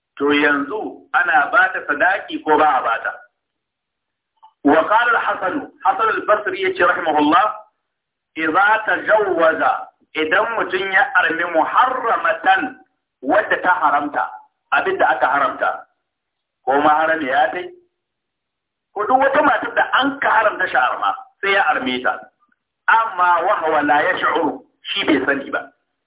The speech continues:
Bai san ta haramta gare shi ba ya aure ta. Furrika bainahuma,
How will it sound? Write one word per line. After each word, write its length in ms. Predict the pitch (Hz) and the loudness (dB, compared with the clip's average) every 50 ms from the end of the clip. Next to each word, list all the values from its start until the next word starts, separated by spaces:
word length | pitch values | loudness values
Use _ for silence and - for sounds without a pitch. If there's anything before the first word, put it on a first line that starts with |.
| _ _ _ _ _ _ _ _ _ | _ _ _ _ _ _ _ _ _
Bai 220 | 147 147 147 147 143 | 2 2 4 4 4
san 240 | 147 185 196 190 190 | 2 2 2 2 0
ta 100 | - 202 | -2 0
haramta 520 | 208 208 190 175 170 247 - - - - 151 | 2 2 2 2 2 0 -2 -4 -4 -6 -4
gare 260 | 143 143 151 185 196 196 | -4 -4 -4 -4 -4 -4
shi 80 | 196 170 | -4 -2
ba 120 | 180 202 | 0 0
ya 120 | 220 226 - | 2 2 2
aure 340 | - - - - - 123 - | 0 0 0 -2 -4 -6 -10
ta. 80 | - - - _ _ _ _ _ _ _ _ _ _ _ _ _ _ _ _ _ _ _ _ _ _ _ _ _ _ _ _ _ | -10 -12 -14 _ _ _ _ _ _ _ _ _ _ _ _ _ _ _ _ _ _ _ _ _ _ _ _ _ _ _ _ _
Furrika 480 | - 165 175 175 - - - - 156 156 - | 0 2 2 2 2 -2 -2 0 0 0 0
bainahuma, 540 | 160 156 151 160 180 175 156 139 139 147 - | 0 -2 0 0 0 0 0 2 2 2 2